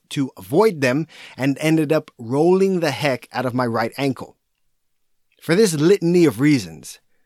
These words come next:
Run Disney races are not the ones I recommend to use when attempting to qualify for a race such as Boston or New York.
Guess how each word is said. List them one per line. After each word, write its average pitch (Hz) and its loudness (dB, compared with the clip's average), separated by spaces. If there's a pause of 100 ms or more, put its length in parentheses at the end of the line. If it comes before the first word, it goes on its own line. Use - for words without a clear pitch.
(340)
Run 170 2
Disney 175 4
races 147 -2
are 120 -2
not 147 -4
the 190 -2
ones 143 0
I 120 -2
recommend 117 -4 (300)
to 131 -6
use 139 2
when 123 -6
attempting 165 -4
to 143 -6
qualify 139 -2
for 127 -8
a 120 -8
race 120 -6 (180)
such - -8
as 113 -8
Boston 123 -2
or 120 -6
New 113 -6
York. 107 -10